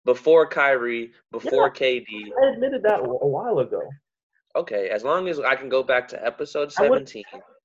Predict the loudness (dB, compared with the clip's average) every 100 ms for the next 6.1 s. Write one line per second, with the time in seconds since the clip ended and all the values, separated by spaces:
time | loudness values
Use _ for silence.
0 | -4 -4 -2 -6 -2 0 2 2 2 0
1 | -4 -8 -8 -4 -4 -4 -4 -4 -4 -4
2 | -6 -6 -8 -4 -4 -6 -8 -8 -8 -8
3 | -8 -8 -8 -12 -16 _ _ -6 -2 -2
4 | -2 -6 -10 -14 -10 -10 -10 -12 -12 -12
5 | -12 -14 -10 -6 -6 -6 -2 0 4 4